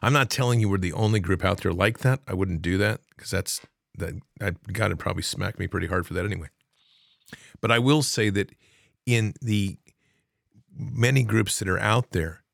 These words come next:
there are some very unique characteristics here for this time. But these characteristics aren't so unique as they are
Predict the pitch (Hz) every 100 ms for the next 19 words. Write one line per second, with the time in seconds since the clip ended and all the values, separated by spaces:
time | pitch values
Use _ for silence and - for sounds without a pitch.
0 | _ - 104 104 - 101 110 113 104 98
1 | 98 107 113 - - 101 - 101 107 -
2 | 104 - - 80 78 _ _ - 104 92
3 | 85 - - 117 82 80 - _ _ _
4 | _ _ _ _ 92 107 98 - 156 135
5 | 117 110 - 101 - - 110 110 - -
6 | 117 104 92 90 92 113 104 - - 101
7 | 92 95 87 92 90